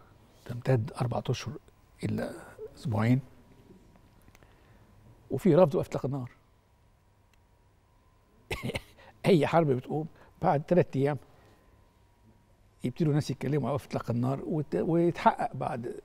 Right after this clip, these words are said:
أسبوع، أسبوعين، تلاتة. بقالنا تلات أشهر وكاسر وأمريكا لسه رافضة وقف إطلاق النار. إزاي يعني؟ فهم حتى الآن مش راضيين يوقفوا إسرائيل.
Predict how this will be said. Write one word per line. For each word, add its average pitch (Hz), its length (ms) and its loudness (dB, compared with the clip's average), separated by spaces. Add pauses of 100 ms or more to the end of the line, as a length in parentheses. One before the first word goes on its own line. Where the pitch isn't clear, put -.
(120)
أسبوع، 139 320 -2
أسبوعين، 123 400 -6
تلاتة. 120 360 -6 (880)
بقالنا 165 300 2 (1080)
تلات 170 260 6
أشهر 139 260 2
وكاسر 147 520 0 (880)
وأمريكا 135 360 0
لسه 139 220 2
رافضة 170 320 6
وقف - 140 -10
إطلاق - 200 -14
النار. 175 180 -8 (480)
إزاي 135 220 -4
يعني؟ - 180 -6 (1400)
فهم 220 440 0 (300)
حتى - 400 2
الآن 233 380 0 (920)
مش 135 300 -8
راضيين 139 520 2
يوقفوا 147 380 0
إسرائيل. - 360 -8